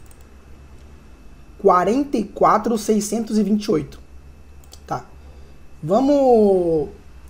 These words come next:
abrir o orifício, porque talvez tenha algo de interessante.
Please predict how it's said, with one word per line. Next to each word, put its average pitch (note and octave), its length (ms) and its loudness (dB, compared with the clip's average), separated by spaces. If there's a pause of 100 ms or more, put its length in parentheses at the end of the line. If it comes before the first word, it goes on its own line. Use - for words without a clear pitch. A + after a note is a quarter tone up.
abrir G3 280 4
o - 20 6
orifício, G#3+ 580 -4 (1120)
porque - 240 -6
talvez F3+ 320 0
tenha - 160 -8
algo E3 160 -2
de E3+ 60 -4
interessante. F#3 560 -4